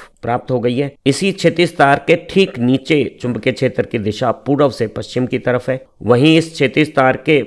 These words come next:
पूर्वी हिस्से में यहाँ अगर हम चुंबकीय क्षेत्र की दिशा देखें, तो वो ऊर्ध्वाधर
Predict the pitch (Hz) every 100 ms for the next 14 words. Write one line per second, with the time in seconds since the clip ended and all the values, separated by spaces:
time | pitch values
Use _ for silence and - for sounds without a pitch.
0 | - 135 143 151 180 147 - 127 120 117
1 | - 104 110 127 120 120 123 113 110 -
2 | 120 117 - 107 117 101 - 117 107 110
3 | 117 - _ - 143 165 - 120 135 123
4 | 113 113